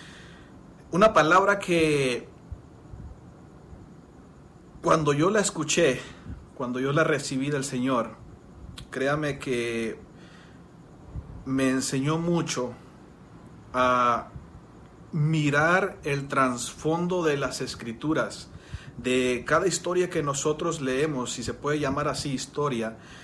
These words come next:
en las escrituras, por ejemplo, de David, de, de David, del mismo Señor, de Pablo, de, de Moisés, de todos esos varones de Dios. Am, tenemos que comprender que cada historia que ellos narraron, o que narra la historia, la Biblia, perdón,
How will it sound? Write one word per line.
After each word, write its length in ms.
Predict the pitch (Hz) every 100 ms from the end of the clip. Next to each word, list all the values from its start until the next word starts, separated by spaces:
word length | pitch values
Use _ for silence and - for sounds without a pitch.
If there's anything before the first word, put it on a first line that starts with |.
| - -
en 200 | 127 117
las 200 | 117 110
escrituras, 640 | 123 - 123 113 156 139 123
por 180 | - 117
ejemplo, 300 | 127 131 127
de 100 | 120
David, 440 | 110 120 135 143
de, 360 | 131 123 113 104
de 140 | 120
David, 460 | 117 110 131 143 143 - - - -
del 260 | 113 113
mismo 240 | 123 139 135
Señor, 560 | 120 117 131 143 139
de 340 | 120 113 110 107
Pablo, 720 | - 131 147 143 135 131 117
de, 580 | 113 110 107 104 98 - - 120
de 200 | 117 113
Moisés, 640 | 110 110 - 135 139 135
de 140 | 123
todos 340 | 113 175 185 160
esos 500 | 156 151 165 147 -
varones 460 | 120 120 123 147 143
de 100 | 123
Dios. 460 | 123 135 120 107 - - - - - -
Am, 520 | 123 120 120 120 113 - - - -
tenemos 340 | - 147 202 208
que 100 | 202
comprender 580 | 214 196 175 151 170 175
que 220 | 185 160
cada 220 | 175 196
historia 420 | 185 - 185 190
que 240 | 185 156 147
ellos 320 | 170 175 -
narraron, 560 | 139 127 151 165 147
o 60 | 135
que 100 | 127
narra 300 | 131 151 165
la 100 | 143
historia, 420 | 131 - 156 135
la 140 | 123 120
Biblia, 360 | 165 139 127
perdón, 480 | 131 127 131 123